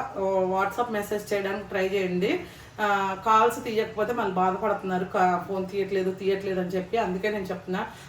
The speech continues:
అంటే మేము చర్చిలోనే ఉండొచ్చు, లేదా సరుకుకి వెళ్ళొచ్చు, లేదా ఇంకెక్కడన్నా ఇప్పుడు పనిలోనే ఉండొచ్చు, లేదా ఆర్డర్స్ చేసుకుంటూ ఆ డ్రై ఫిష్ క్లీనింగ్ చేసుకుంటూ ఉండొచ్చు. అన్ని టైంలో ఫోన్ లిఫ్ట్ చేయడం అనేది కుదరదు.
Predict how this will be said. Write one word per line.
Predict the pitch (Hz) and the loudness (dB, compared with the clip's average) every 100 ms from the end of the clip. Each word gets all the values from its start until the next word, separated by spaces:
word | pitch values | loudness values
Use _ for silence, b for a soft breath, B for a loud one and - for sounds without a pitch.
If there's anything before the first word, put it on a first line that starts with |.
| B | B
అంటే | 220 | 0
మేము | 247 233 | 2 0
చర్చిలోనే | 226 208 269 269 269 | 2 0 0 0 0
ఉండొచ్చు, | 262 233 226 269 | 0 0 -2 -2
లేదా | 233 208 | -2 0
సరుకుకి | 196 196 196 - | 0 0 -2 2
వెళ్ళొచ్చు, | 233 220 208 - 262 | 2 4 0 -4 -4
లేదా | 220 202 | -2 0
ఇంకెక్కడన్నా | 196 190 185 196 214 214 - | 0 -2 -2 -2 -2 -2 -4
ఇప్పుడు | 196 - 185 | -6 -2 -2
పనిలోనే | 196 190 202 214 240 | 0 -2 0 0 0
ఉండొచ్చు, | 208 202 196 269 | 0 0 0 0
లేదా | 220 202 | 2 4
ఆర్డర్స్ | 185 190 214 - 185 180 B B - | 4 2 0 0 0 0 B B 6
చేసుకుంటూ | 233 220 262 226 247 | 6 6 -2 0 2
ఆ | 202 | 2
డ్రై | 185 196 | 2 0
ఫిష్ | 214 190 | 0 -2
క్లీనింగ్ | - 226 226 226 | -2 -2 0 0
చేసుకుంటూ | 226 - 226 220 | 0 0 -2 0
ఉండొచ్చు. | 202 196 202 | 0 -2 -2
అన్ని | 196 208 | -2 0
టైంలో | 208 208 247 | 0 0 -2
ఫోన్ | 233 208 202 | -2 -2 -2
లిఫ్ట్ | 196 - | -2 -2
చేయడం | 202 196 | -2 -2
అనేది | 190 190 | -2 -4
కుదరదు. | - 196 185 175 190 | -4 -2 -2 0 -2